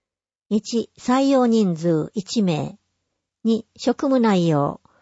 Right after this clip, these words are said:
要支援者に対するケアプランの作成、マネジメント業務、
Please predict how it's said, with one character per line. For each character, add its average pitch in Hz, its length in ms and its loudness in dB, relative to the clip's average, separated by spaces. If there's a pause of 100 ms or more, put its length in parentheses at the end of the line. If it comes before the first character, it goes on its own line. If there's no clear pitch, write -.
(220)
要 285 240 0
支 - 240 -6
援 262 180 2
者 202 200 -2
に 165 160 0
対 180 240 -2
す - 160 -6
る 165 120 0
ケ 233 240 0
ア 262 60 2
プ 247 160 -4
ラ 202 140 2
ン 160 100 0
の 143 80 -4
作 - 300 -6
成、 147 400 -4 (440)
マ 202 140 2
ネ 262 140 2
ジ 247 120 -4
メ 233 140 2
ン 214 60 0
ト 208 120 -2
業 165 200 0
務、 120 220 -6